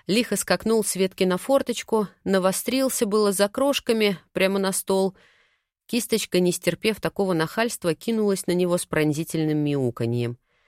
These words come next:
Воробей стремительно спорхнул в сад, кошка прыгнула за ним. Настя только и успела позвать: «Кисточка, вернись!» Но было поздно.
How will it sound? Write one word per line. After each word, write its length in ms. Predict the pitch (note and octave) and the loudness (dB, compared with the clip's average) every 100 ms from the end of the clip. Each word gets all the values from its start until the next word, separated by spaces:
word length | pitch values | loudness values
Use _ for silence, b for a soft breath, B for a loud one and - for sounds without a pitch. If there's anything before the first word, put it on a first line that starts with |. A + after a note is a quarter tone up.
| _ _ _ | _ _ _
Воробей 420 | C#3+ D3+ C#3 F3+ | 0 2 4 0
стремительно 600 | F#3+ - D#3 F3 D#3+ C#3 | -2 -2 0 0 0 -2
спорхнул 480 | - C#3 C#3+ F3 D3+ | 0 -2 -2 -2 -2
в 60 | - | 0
сад, 340 | G#3+ A#3 - _ _ _ _ | 0 0 -4 _ _ _ _
кошка 320 | - G3 - E3 | -2 -2 0 -2
прыгнула 440 | E3+ E3+ D#3+ D#3 | -2 0 0 0
за 160 | D3+ D3+ | 0 0
ним. 320 | C#3 B2 B2 _ _ _ _ _ - | 0 -4 -8 _ _ _ _ _ 0
Настя 380 | F3+ E3 - | 0 0 -2
только 300 | E3+ E3 - | -2 -2 -2
и 20 | D#3+ | -4
успела 400 | D#3+ - F3 C#3 | -2 0 0 2
позвать: 500 | C#3 C3+ C3 B2+ - _ _ _ | 0 2 0 0 -8 _ _ _
«Кисточка, 560 | C4 C#4+ - G#3 - | 0 2 2 0 2
вернись!» 760 | F#3+ B3 C#4+ C#4+ B3 D#3+ C3+ - - _ _ _ _ _ _ _ | 4 4 4 4 4 4 2 -6 -14 _ _ _ _ _ _ _
Но 320 | F#3 G3+ B3 | -2 0 0
было 340 | B3+ G3 G3 F3+ | 0 -2 0 -2
поздно. 640 | - C#3+ C3 B2+ C3 B2 | -4 -4 -4 -4 -6 -8